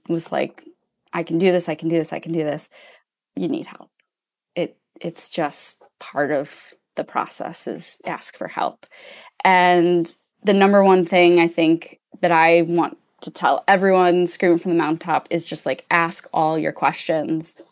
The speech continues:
If you have something go through your mind, like, just say it out loud. Say everything out loud to anyone who will listen to you and talk, talk, talk, talk, talk.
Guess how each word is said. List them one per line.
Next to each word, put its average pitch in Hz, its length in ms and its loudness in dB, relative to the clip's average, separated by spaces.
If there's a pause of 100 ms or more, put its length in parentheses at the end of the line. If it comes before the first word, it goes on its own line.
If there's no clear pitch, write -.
(460)
If 196 140 2
you 196 100 2
have 190 180 2
something 190 340 4
go 180 120 6
through 175 200 0
your 151 120 2
mind, 196 600 4
like, 156 320 0 (100)
just 208 180 2
say 165 160 4
it 147 80 0
out - 140 -6
loud. - 200 -10
Say - 160 0
everything 202 380 2
out 170 140 2
loud 156 400 0
to - 160 -4
anyone 190 300 4
who 175 120 -4
will 160 100 2
listen 151 320 -2
to 156 140 -6
you 143 280 -4 (340)
and 156 500 0
talk, 165 280 -6
talk, - 200 -10
talk, - 200 -18
talk, - 200 -20
talk. - 380 -14